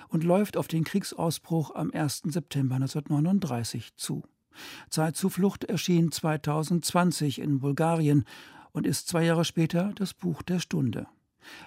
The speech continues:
Der russische Ministerpräsident hat den Krieg gegen die Ukraine gerechtfertigt mit antisemitischen Untertönen und der Wiederherstellung der Sowjetunion.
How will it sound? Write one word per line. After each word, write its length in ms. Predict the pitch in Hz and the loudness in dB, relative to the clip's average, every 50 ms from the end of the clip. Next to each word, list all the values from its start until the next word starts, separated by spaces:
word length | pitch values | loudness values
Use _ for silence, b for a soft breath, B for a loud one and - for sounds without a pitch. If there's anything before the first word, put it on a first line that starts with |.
| B - | B -4
Der 100 | 147 139 | -2 0
russische 420 | 139 175 165 - 180 - - 165 | 2 0 0 0 -2 0 2 4
Ministerpräsident 960 | 151 147 147 175 175 - - - - 170 156 160 160 135 165 160 160 147 - | 6 6 6 4 2 0 -6 -6 -4 -4 -2 -2 0 0 2 2 2 2 0
hat 160 | 131 135 - - | -2 -4 -2 -4
den 180 | 139 139 135 | -4 -4 -4
Krieg 280 | - - 165 180 190 - | -2 0 0 0 0 0
gegen 220 | - 165 151 147 | -4 0 0 2
die 100 | 127 - | 2 2
Ukraine 560 | - - - - - 156 - - 165 170 165 147 | 0 -2 -4 -4 -4 -2 0 2 4 4 4 4
gerechtfertigt 880 | 165 156 151 160 143 - - - 156 156 151 - 160 143 - _ - B B B B B B B B | 4 4 4 4 2 0 -2 -2 -2 -2 0 0 -4 -4 -4 _ -20 B B B B B B B B
mit 300 | - 156 139 - - - | -2 -2 -2 -2 -4 -2
antisemitischen 840 | - 151 156 - 170 139 165 156 151 156 147 - 170 135 - - 151 | -2 -2 0 0 0 2 2 2 2 2 2 0 -2 0 2 0 0
Untertönen 720 | - - 180 151 - 175 - - 185 190 185 185 190 196 175 B B B B B B B B | 2 0 -2 0 0 -2 0 2 2 4 6 6 6 6 4 B B B B B B B B
und 380 | - - 170 175 180 - - - | -6 -2 -2 -2 -2 -2 -4 -4
der 100 | 185 170 | -2 0
Wiederherstellung 760 | 190 170 226 175 143 135 139 - - 151 139 135 127 135 123 - - _ _ | 2 2 4 4 4 2 2 0 0 0 0 0 0 -2 -4 -4 -12 _ _
der 100 | - 151 | -4 -2
Sowjetunion. 800 | 139 180 180 170 156 - - 120 107 101 95 107 98 90 82 | 0 0 2 2 0 0 0 -2 -2 -2 -4 -4 -6 -8 -10